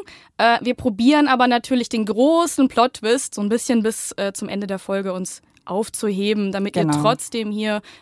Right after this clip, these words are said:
Speaker 1: äh, einen Eindruck von der Serie gewinnen könnt, äh, wenn ihr sie noch nicht gesehen habt.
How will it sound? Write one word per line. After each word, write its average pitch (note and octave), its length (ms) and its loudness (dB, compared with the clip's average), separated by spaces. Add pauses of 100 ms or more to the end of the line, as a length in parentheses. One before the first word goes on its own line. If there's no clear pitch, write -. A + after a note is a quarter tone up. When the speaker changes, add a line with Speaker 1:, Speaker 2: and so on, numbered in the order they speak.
Speaker 1:
äh, - 60 -2
einen G3 240 0
Eindruck A#3 380 0
von A3 100 -2
der G#3 80 0
Serie G#3+ 300 -2
gewinnen G#3+ 360 0
könnt, G3+ 500 -4
äh, F#3+ 200 -6
wenn F#3 180 -6
ihr F#3+ 60 -8
sie F#3 140 -8
noch F3+ 160 -8
nicht G3 240 -4
gesehen F3 480 -10
habt. - 360 -14